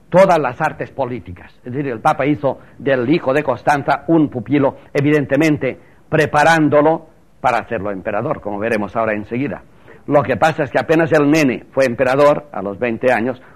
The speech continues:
utilizó todo lo que el Papa le había enseñado contra el Papa, realmente. Hombre,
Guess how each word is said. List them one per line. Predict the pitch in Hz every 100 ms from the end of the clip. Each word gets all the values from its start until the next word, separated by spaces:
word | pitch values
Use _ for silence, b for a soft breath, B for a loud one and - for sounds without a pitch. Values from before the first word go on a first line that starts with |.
| B
utilizó | 139 147 127 123 131
todo | 127 127
lo | 123
que | 127
el | 107
Papa | 135 120
le |
había | 120 127
enseñado | 123 123 117 120 - -
contra | 110 101 90
el |
Papa, | - - - - - - - -
realmente. | - 151 - - - - b b b
Hombre, | 110 123 208